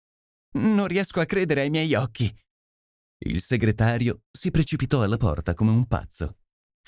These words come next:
"Dov'è mia moglie? Devo dirle che tutto è finito per il meglio. Hilda, Hilda!" Uscì e udimmo risuonare la sua voce su per le scale.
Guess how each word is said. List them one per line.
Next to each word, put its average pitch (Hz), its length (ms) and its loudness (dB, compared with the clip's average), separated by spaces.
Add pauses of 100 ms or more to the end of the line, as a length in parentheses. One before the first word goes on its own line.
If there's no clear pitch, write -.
"Dov'è 185 500 0
mia 117 200 0
moglie? 127 420 0 (280)
Devo 185 240 2
dirle 165 380 -2
che - 220 -4
tutto 226 280 -2
è 165 80 0
finito 175 360 0
per 170 120 -2
il 131 120 0
meglio. 117 420 0 (340)
Hilda, 196 580 0
Hilda!" 170 520 2 (1040)
Uscì 101 400 -2 (240)
e 180 160 2
udimmo 165 440 4
risuonare 110 520 4
la 82 100 0
sua 135 160 -2
voce 110 360 0
su 123 180 0
per 120 140 2
le 139 100 4
scale. 60 520 -4